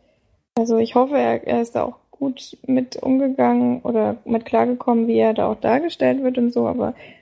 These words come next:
wenn er da, ich mein, klar, Gastauftritt sagt man jetzt schon zu, auch wenn man den Film noch nicht gesehen hat, denke ich.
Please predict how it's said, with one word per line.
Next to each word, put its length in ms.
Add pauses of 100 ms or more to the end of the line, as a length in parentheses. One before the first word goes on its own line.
(120)
wenn 120
er 120
da, 240
ich 140
mein, 220 (1000)
klar, 400
Gastauftritt 720
sagt 240
man 140
jetzt 180
schon 320
zu, 200
auch 140
wenn 100
man 160
den 300
Film 180
noch 100
nicht 200
gesehen 480
hat, 220
denke 340
ich. 180